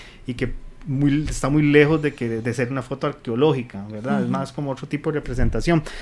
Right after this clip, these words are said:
Speaker 1: Pero hay como toda una relación, este, muy rica, ¿verdad? De, de, que existe propiamente desde el siglo diecinueve hasta la fecha,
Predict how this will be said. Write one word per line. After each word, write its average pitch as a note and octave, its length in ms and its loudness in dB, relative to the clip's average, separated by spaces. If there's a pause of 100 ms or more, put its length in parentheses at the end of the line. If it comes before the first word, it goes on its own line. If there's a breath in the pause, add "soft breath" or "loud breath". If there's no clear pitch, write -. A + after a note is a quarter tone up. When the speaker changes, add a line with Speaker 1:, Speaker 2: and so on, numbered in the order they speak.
(140 loud breath)
Speaker 1:
Pero D#3+ 160 12
hay E3+ 80 8
como A3 260 4
toda A3 280 10
una G#3+ 600 4
relación, E3+ 680 4 (160)
este, B2+ 280 -2
muy C3+ 200 4
rica, C#3+ 380 0
¿verdad? A#2+ 480 0
De, G#2+ 440 -8
de, G#2+ 340 -6
que A#2 120 -6
existe A#2 580 -4
propiamente C3 720 -4 (260)
desde A2 220 -4
el G#2+ 60 -4
siglo C#3 240 2
diecinueve D#3+ 500 2
hasta A2+ 240 -8
la G#2+ 140 -6
fecha, D3 440 0